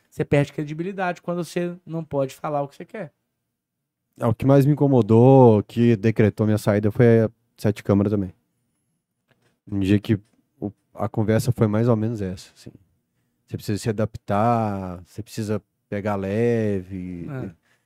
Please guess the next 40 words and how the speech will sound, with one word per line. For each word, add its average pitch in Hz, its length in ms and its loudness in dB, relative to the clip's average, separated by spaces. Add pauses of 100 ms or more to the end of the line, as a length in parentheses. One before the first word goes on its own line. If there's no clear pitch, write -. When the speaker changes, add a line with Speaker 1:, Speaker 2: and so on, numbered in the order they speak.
(440)
Speaker 2:
E 101 120 -4
aí 104 100 2
eu 107 100 2
falei, 104 280 -4
"Obrigado 110 760 0
pela 101 180 -4
oportunidade 104 920 -6
e - 40 -12
tal, 127 300 -4
tô 131 100 -8
indo 127 120 -6
embora." 127 540 0 (420)
Mas 101 340 -4
foi 107 180 0
uma 110 120 2
pessoa 110 320 0
do 131 120 0
clube 131 380 2
lá 120 420 4 (680)
que, 104 100 -16
que 117 240 -14
falou 113 300 2
lá 123 140 4
dentro. 120 400 -2
Se - 120 -12
vocês 113 280 -4
quiserem 104 560 0 (140)
ter 101 120 2
relação 104 400 0
com 113 140 -4
o 95 40 -8
clube, 123 580 -4
o 110 80 -18
Fael 110 380 0
aqui 107 160 -6
vai 110 100 0
Speaker 1:
Pois 196 80 -4
Speaker 2:
ficar 113 140 0
Speaker 1:
é. 131 40 -6
Speaker 2:
difícil. 117 400 -6